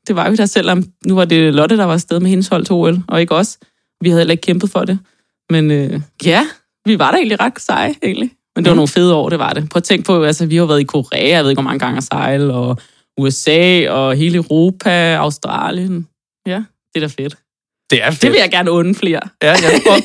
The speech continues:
Speaker 2: og,
Speaker 1: <laughs>
Speaker 2: men, men det er jo så, det kan jo så bringe os lidt, øh, lidt frem, det der med at, at kunne unde flere det.
Speaker 1: Mm.
Speaker 2: Du nævnte selv det her,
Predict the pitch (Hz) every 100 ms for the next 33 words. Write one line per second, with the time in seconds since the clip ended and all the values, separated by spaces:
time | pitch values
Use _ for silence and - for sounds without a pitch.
0 | 196 190 208 208 196 196 196 247 240 214
1 | 185 233 226 226 190 208 202 180 175 160
2 | 202 202 196 170 147 - 190 - 185 175
3 | 180 160 165 170 143 - 156 - 185 156
4 | 190 196 - _ _ _ _ _ - 165
5 | 185 190 - - 208 254 185 196 214 214
6 | - 196 - _ - 165 151 131